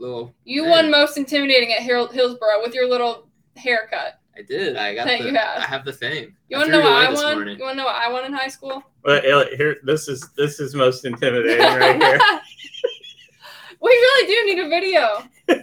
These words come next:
Speaker 1: I know. They should see me now. If those people thought I was intimidating back in the day, see me now.
Speaker 2: Come on, I wanna tell you what I won in high school.
Speaker 3: Okay, what'd you win in
Speaker 2: What
Speaker 3: high
Speaker 2: do you
Speaker 3: school?
Speaker 2: think I would win in high school?
Speaker 3: Um, you probably won most likely to play college basketball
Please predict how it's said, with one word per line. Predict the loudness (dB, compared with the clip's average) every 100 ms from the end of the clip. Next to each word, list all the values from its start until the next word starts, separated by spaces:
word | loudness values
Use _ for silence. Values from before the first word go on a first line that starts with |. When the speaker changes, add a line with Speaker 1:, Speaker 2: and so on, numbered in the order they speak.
| -2
Speaker 1:
I | 0
know. | 0
They | 2 0
should | -2 -8
see | -8 -6
me | -6
now. | -2 0 -2 -4 -8
If | -6
those | -4 -4
people | -4 -4
thought | -2 -4
I | -4
was | -8
intimidating | -14 -12 -8 -8 -6
back | -6 -6 -6
in |
the | -12
day, | -8 -6 -6 -10
see | -18 -16 -14
me | -12 -10
now. | -10 -4
Speaker 2:
Come | 0
on, | 2 4
I | 2
wanna | 0 2
tell | 2
you | 4
what | 2
I | 2 2
won | 0 -4
in | -8
high | -12 -14
school. | -18 -6 0
Speaker 3:
Okay, | 2 2
what'd | 0 0
you | -2
win | -2
in | 0
Speaker 2:
What |
Speaker 3:
high | 0
Speaker 2:
do |
you | 0
Speaker 3:
school? | -6
Speaker 2:
think | -6
I | -4 -4
would | -6
win | -12 -12
in | -14
high | -16
school? | -18 _ -8 -2
Speaker 3:
Um, | -2 -2 -4
you | -6 -6
probably | -4 2 2 2 -2 -4
won | -2 -2 -2
most | -2 -4 -2
likely | -2 0 -4 -4
to |
play | -4 -4 -4
college | -2 -4 -4 -6
basketball | -8 -8 -14 -12 -12